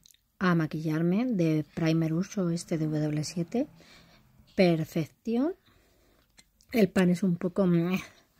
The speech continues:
De base voy a usar Air Glow de W siete. Realmente todo lo de este Get Ready With Me es de W siete.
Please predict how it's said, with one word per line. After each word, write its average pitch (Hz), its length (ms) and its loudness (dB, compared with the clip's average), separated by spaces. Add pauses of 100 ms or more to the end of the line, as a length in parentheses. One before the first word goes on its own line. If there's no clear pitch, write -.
(720)
De 185 140 2
base 180 320 0
voy 190 160 2
a 180 40 2
usar 180 680 -2 (840)
Air 185 300 6
Glow 180 320 2 (680)
de 185 100 4
W 170 440 6
siete. 185 320 0
Realmente 175 680 4 (720)
todo 202 280 6
lo 196 160 4
de 190 80 2
este 185 200 0
Get 175 140 4
Ready 170 220 2
With 160 200 0
Me 180 460 0
es 160 120 -6
de 165 80 0
W 151 380 -2
siete. 160 400 -10